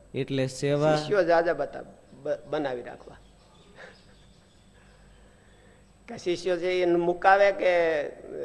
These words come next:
Speaker 2: બંધાવે? શિષ્યો દ-, જીવતા મુકાવે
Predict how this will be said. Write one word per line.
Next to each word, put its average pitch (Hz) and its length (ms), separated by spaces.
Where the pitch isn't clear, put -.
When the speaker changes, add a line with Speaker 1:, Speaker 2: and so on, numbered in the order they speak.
Speaker 2:
બંધાવે? 165 500
શિષ્યો 185 340
દ-, 160 360
જીવતા 202 380
મુકાવે 202 520